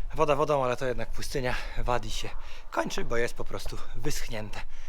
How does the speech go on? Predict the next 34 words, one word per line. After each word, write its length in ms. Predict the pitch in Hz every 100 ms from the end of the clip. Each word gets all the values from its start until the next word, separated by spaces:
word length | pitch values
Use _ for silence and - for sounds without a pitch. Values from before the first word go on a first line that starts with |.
| - - - -
Natomiast 320 | - 190 175
pewnie 240 | 170 143 135
jak 140 | -
pada, 240 | 147 135 - -
to 100 | 123
się 160 | 123
uzupełnia. 440 | 104 90 - - - - - - - -
Także 300 | 123 - 110 107 - -
wracamy, 420 | - 127 151 139 - - - - - - -
popływamy 480 | - 135 123 123
jeszcze 240 | 117 - -
chwilę, 280 | - 113 110 - -
idziemy 280 | 135 120 117
na 140 | 110
omańską 480 | 143 117 117 - -
kawę, 300 | 135 117 117 - - - - - -
bo 60 |
już 180 | 127 -
nas 120 | 113
pan 180 | - 104
zapraszał 480 | 101 156 151 147 123 - - - - - - -
i 140 | 180 160
będziemy 320 | 127 135 113
wracali 380 | - - 117 110
na 100 | -
kolację, 420 | 104 107 - 120 - - - -
a 80 | 135
w 40 |
planach 300 | - 117 120
mamy 200 | 110 110
jeszcze 240 | 113 -
dzisiaj 300 | - - 123
rezerwat 400 | 117 101 101 113
żółwi. 280 | - - -